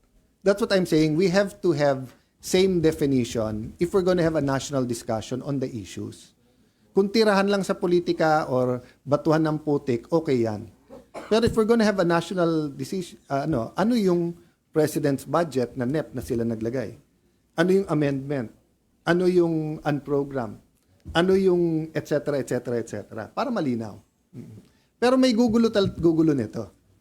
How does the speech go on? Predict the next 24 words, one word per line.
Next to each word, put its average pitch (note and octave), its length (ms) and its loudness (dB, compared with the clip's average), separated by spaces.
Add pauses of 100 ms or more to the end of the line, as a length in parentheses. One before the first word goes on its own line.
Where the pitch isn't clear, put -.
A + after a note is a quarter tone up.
(380)
Kasi G#3+ 260 0
habang G3+ 540 2
ang F3+ 160 -2
nagtitirahan, D#3+ 640 0
kapwa B2+ 320 0
congressman, C3+ 580 -6
kapwa G#2 300 -8
senator, B2 340 -4
et A#2+ 80 -8
cetera, B2+ 320 -2
I'm E3 140 2
not G3 160 0
saying G3+ 400 0 (240)
walang F3+ 260 4
guilty F3+ 300 0
sa F3 100 0
mga D3+ 220 0
yan. C3 180 -4 (920)
Pero F3 160 4
habang G3 320 2
hindi F#3 180 0
na-expose D#3+ 640 0
yung C#3+ 140 -2
mastermind, A#2+ 840 -4